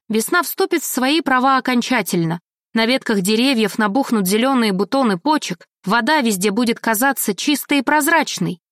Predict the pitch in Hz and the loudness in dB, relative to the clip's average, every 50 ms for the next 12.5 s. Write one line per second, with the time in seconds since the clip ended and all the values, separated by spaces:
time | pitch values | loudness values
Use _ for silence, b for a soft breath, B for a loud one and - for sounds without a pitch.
0 | _ _ - - - - 359 330 247 - - 214 196 226 247 208 196 185 190 220 | _ _ -10 -6 -2 0 2 2 2 0 0 -2 -2 0 0 0 0 -2 0 0
1 | 294 330 330 - - - _ _ _ - 254 277 311 311 359 349 302 302 294 262 | 0 0 0 -2 -4 -8 _ _ _ -2 0 0 2 2 0 0 2 0 0 0
2 | - 294 320 311 294 254 247 233 220 - - 247 226 220 196 196 208 285 302 277 | 0 2 2 2 2 2 0 0 0 -2 -2 0 0 0 0 0 0 0 2 2
3 | 240 220 - - 220 190 202 185 185 190 202 196 - - - 339 330 311 302 294 | 2 0 -2 -2 -2 -2 0 0 0 0 -2 -2 -2 -2 -2 0 0 2 2 2
4 | 285 262 - _ _ - 254 262 277 339 349 269 311 302 294 - - - 320 285 | 0 -2 -4 _ _ -2 0 2 2 2 2 2 0 0 0 -2 -2 -2 0 0
5 | 240 233 254 285 247 190 175 175 180 190 _ _ _ _ _ _ _ _ - 214 | 0 0 0 2 0 0 -2 -4 -6 -8 _ _ _ _ _ _ _ _ -6 -2
6 | 202 254 262 226 233 226 - 226 233 233 254 285 277 - - 202 196 190 180 254 | 0 0 0 0 0 -2 0 0 0 2 2 0 0 0 -2 -2 -2 0 0 0
7 | 269 262 - 202 175 - 233 254 214 214 220 190 208 214 - 214 247 226 240 226 | -2 0 -2 -2 -2 0 0 0 2 2 0 2 0 -2 -2 -2 -2 0 2 2
8 | 220 269 277 - - - 226 175 170 _ _ _ _ _ _ _ _ _ - 330 | 2 0 -2 -2 -2 -2 -2 -2 -4 _ _ _ _ _ _ _ _ _ -2 0
9 | 330 302 - - - - 339 311 214 190 196 196 190 202 247 269 254 214 170 175 | 0 0 -2 -4 -2 0 2 2 2 2 0 0 -2 0 0 0 2 0 -2 -4
10 | 180 _ _ _ _ - - 196 - - - - 233 233 240 269 302 294 262 220 | -6 _ _ _ _ -8 -8 -6 -6 -6 -4 -2 0 0 2 2 2 2 2 0
11 | 233 226 208 226 - 247 220 - - 226 214 214 269 269 233 208 226 - 285 294 | 0 0 0 -2 -2 -2 -4 -2 0 0 0 2 2 2 2 0 0 0 0 -2
12 | - 339 320 311 240 185 - - - - | 0 2 2 2 2 0 -2 -8 -10 -12